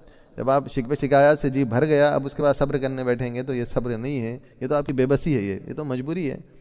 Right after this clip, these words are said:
इसके कोई, <laughs> इसका कोई अजर नहीं मिलेगा अल्लाह तबारक व ताला के यहाँ। इस हदीस के तहत में उलमा ने एक मसला ये भी लिखा है, वही मसला लिखा है कि इलाज के मुकाबले में अगर आदमी को अपनी, अपनी ज़ात पर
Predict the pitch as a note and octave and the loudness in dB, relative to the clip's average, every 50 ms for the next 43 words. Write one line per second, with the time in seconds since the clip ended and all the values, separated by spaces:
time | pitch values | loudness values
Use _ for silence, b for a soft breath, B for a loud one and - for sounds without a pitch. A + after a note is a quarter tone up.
0 | b b b b b - A#2 - E3 D#3 D#3 D3+ D3 C#3 C#3 - C3+ - - D3+ | b b b b b -16 -6 -4 -2 -2 0 2 2 2 2 2 0 0 0 0
1 | D3 D3 C#3 C3 C3+ C3+ C3+ C3+ C#3 C#3 B2+ A#2 A2 A2 G#2 G#2 G#2 G2+ - G#2+ | 0 2 2 2 2 2 0 -2 -2 -2 -2 -2 -2 -2 -2 -4 -4 -8 -8 -6
2 | G2+ G2+ G2+ G#2 G2+ G#2 - - G2+ G#2 G#2 G2+ - F#2+ F#2+ - - - - - | -6 -6 -6 -6 -8 -8 -8 -6 -6 -6 -8 -8 -10 -12 -14 -14 -16 -18 -20 -20
3 | - - - _ _ D3+ - - B2+ B2+ D3+ G3 - - F#3 D#3 C#3+ D3 D#3 D#3 | -20 -20 -20 _ _ -4 -2 -2 0 0 0 0 0 0 0 2 2 2 0 0
4 | F3 D#3 C#3 B2+ B2+ C3 D3 D3+ D3+ D3+ C3+ C3+ C3+ B2+ - C#3+ B2+ A#2+ A2+ A2+ | 0 0 0 2 0 0 0 -2 -2 -2 -2 -4 -6 -4 -2 -2 0 0 0 -2
5 | B2+ C#3 C#3 C3+ B2 C#3 B2 A2 G2+ G2+ G2+ F#2+ - - - - - A#2+ B2+ D3+ | -2 -2 -2 -2 0 0 -2 0 -2 -4 -6 -10 -14 -16 -16 -10 -6 -4 -4 -4
6 | D#3 C3+ - - C#3 C#3 C3+ B2+ C3+ B2 A2+ A2 A#2 C3 C3+ C3+ C#3+ C3+ A#2+ A2 | -4 -6 -2 -2 0 0 0 0 0 0 0 0 -2 -4 -6 -4 -4 -4 -4 -2
7 | G#2+ A2 A#2+ C#3+ - - C#3+ C3 B2 - C3 A#2+ A#2 A#2+ A2+ A#2 A#2 A#2 B2 B2+ | -2 0 -2 -2 -2 -4 -8 -8 -2 2 2 2 2 0 -2 -4 -4 -6 -6 -6
8 | B2 A#2+ A#2 A#2 A#2 G#2+ G#2+ G#2 A#2 B2+ C3+ B2+ - C3 B2+ B2 A#2 - C3 C3 | -6 -4 -4 -2 -2 -2 -2 -2 -4 -8 -8 -6 -4 -4 -4 -4 -4 -4 -6 -8
9 | C3 C3 B2+ - - - - - - - B2 A#2 G#2 G2 G#2 A2+ A#2+ - - - | -6 -6 -8 -10 -12 -14 -16 -18 -12 -8 -8 -8 -4 -2 -2 -2 -2 -2 -2 -4
10 | C3+ C#3 | -4 -4